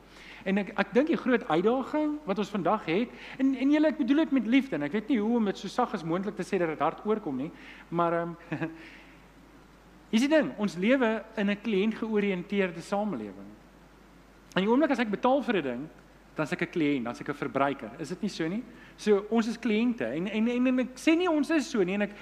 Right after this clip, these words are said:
waardeer julle mooi gesindheid, maar die oomblik as ek geld in die kollektemandjie gegooi, dan is ek mos nou 'n kliënt. Dan moet alles daarom hier reg loop, hoor? Stem julle saam? Alles moet hier reg loop. Ek moes betaal daarom nou vir hierdie show, nê? En,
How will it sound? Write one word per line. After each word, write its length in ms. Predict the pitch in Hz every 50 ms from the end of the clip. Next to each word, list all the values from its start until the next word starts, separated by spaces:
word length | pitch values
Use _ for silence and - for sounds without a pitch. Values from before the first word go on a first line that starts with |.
| - -
waardeer 300 | 196 208 170 180 285 370
julle 200 | 294 240 262 320
mooi 220 | 277 226 233 262 240
gesindheid, 580 | 240 202 - - 311 285 - 170 139 147 156 - - - - - - - -
maar 100 | - 285
die 60 | 320
oomblik 200 | 349 392 440 440
as 100 | 381 311
ek 120 | 311 - -
geld 180 | 330 349 359 349
in 120 | 330 302
die 0 |
kollektemandjie 640 | - 294 240 254 254 - 339 269 240 226 247 233 277
gegooi, 280 | - 254 220 - 285 277
dan 100 | 233 226
is 60 | 220
ek 120 | 254 247 247
mos 140 | 233 -
nou 140 | 240 220 196 180
'n 80 | 170
kliënt. 400 | - 196 180 220 320 247 127 - - - - - - - -
Dan 140 | - 180
moet 100 | 220 247
alles 240 | - - 262 359 320
daarom 220 | 226 247 262 247 170
hier 200 | 160 262 277 156
reg 240 | 135 226 269 - - 156
loop, 320 | 208 294 254 - - -
hoor? 240 | 123 123 160 247 269 - - - - - - -
Stem 200 | - - 233 226
julle 140 | 220 220 226
saam? 280 | 214 - 311 160 110 - - - - - -
Alles 180 | 254 320 294
moet 140 | 247 285 226
hier 80 | 220 190
reg 200 | 202 214 - 214
loop. 160 | 190 - -
Ek 80 | 165 196
moes 100 | 208 -
betaal 300 | - - - 381 381 302
daarom 160 | 226 208 180
nou 80 | 165 147
vir 140 | - 151 131
hierdie 160 | 131 139 123
show, 180 | - 139 113 107 110
nê? 200 | 123 139 175 196 - - - - - -
En, 200 | - 185 180 170